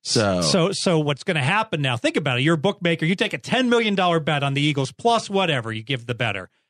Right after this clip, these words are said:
Speaker 2: Now you gotta try to balance. So you p-, go to minus one ninety. No takers? We're gonna go to minus one eighty-five. We're gonna go to minus one eighty. Whatever it takes, baby.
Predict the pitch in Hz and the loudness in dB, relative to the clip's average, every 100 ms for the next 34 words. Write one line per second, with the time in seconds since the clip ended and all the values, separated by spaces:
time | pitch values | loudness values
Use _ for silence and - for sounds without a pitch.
0 | _ - 185 208 165 143 120 156 123 147 | _ -4 0 2 0 -2 -2 -4 -4 -2
1 | 269 233 107 - - _ _ 190 156 - | 0 -2 -4 -12 -20 _ _ -2 -2 -2
2 | - 156 151 139 - 151 135 170 170 120 | -2 0 0 -2 -2 -2 0 0 0 -2
3 | 120 131 139 175 185 247 - - 110 131 | 0 -2 0 0 0 -2 -4 -8 -6 -4
4 | 131 170 175 180 180 175 180 180 180 - | 0 2 2 2 0 -2 0 2 0 0
5 | 214 214 120 - _ 147 156 165 185 175 | 0 0 -2 -8 _ -6 -2 0 0 2
6 | 175 160 156 160 170 202 131 135 208 262 | 2 0 0 0 2 2 2 2 2 2
7 | 254 202 - 262 285 - 151 131 127 | 2 0 0 -2 -2 -6 -4 -2 -2